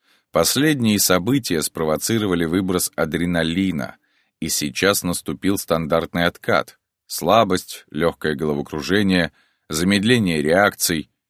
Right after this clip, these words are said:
Совершенно не то состояние, в котором стоит лезть дальше в полные опасности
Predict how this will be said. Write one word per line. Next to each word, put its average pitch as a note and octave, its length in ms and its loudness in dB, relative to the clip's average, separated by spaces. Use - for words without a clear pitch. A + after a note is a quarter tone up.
Совершенно C3+ 800 2
не C3 180 2
то A#2 260 4
состояние, F2 720 0
в - 60 -10
котором D#2+ 360 0
стоит E2+ 420 0
лезть E2 480 0
дальше D2+ 520 0
в - 100 -18
полные E2 540 2
опасности D#2 880 -2